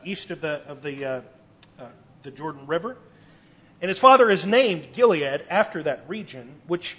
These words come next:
some people s-, think signals sort of a noble progeny for Mister Gilead, um,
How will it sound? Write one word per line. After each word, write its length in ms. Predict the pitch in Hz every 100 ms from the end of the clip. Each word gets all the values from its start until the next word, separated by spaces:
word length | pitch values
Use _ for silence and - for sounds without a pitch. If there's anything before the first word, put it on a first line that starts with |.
| -
some 240 | - 294
people 420 | 320 269 214 170 -
s-, 160 | - - -
think 200 | 220 220
signals 380 | 220 208 196
sort 160 | - 208
of 80 | 170
a 60 |
noble 400 | 156 160 202 180
progeny 720 | 160 - 151 165 180 190 202 196
for 120 | -
Mister 280 | 165 170 180
Gilead, 540 | 147 165 175 185 196 - - _ _ _ _ _ 147
um, 260 | 127 117